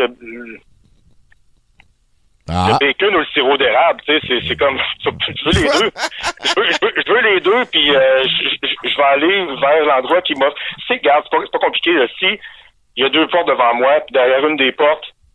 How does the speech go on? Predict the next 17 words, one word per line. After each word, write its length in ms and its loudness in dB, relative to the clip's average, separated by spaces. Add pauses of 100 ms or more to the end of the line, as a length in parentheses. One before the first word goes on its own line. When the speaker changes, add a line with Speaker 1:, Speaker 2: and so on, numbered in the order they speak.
(320)
Speaker 1:
il 80 -2
y 40 2
a, 120 4 (1700)
mettons, 280 0 (1400)
un 160 2
litre 200 -2
de 200 0
sirop 200 0
d'érable, 480 2 (260)
Speaker 2:
<laughs> 460 -10
Speaker 1:
fait 100 -2
que 60 -12
dans 80 2
la 60 0
porte 220 0
de 80 0
droite, 360 2